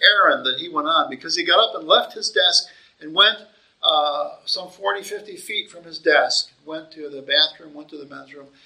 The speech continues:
As he was, as he finished, and he was coming out about ten minutes later, the plane struck the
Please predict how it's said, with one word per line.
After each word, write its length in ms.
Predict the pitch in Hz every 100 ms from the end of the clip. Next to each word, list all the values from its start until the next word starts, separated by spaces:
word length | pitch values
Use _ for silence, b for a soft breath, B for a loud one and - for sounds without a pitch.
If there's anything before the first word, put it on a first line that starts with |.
| b b -
As 140 | -
he 140 | 233
was, 320 | 226 196 - - 202
as 100 | -
he 120 | 247
finished, 420 | - 254 - -
and 100 | 156
he 40 | 160
was 120 | 156
coming 260 | - 208 180
out 160 | 165
about 240 | - 190 -
ten 180 | 190
minutes 300 | 196 196 -
later, 380 | 170 175 135 - _ _ _ _ _ _ _ _ - b b _
the 40 | _
plane 400 | - 175 175 160
struck 460 | - 165 156 - _ _ _ _ _ _
the 460 | 135 147 139 127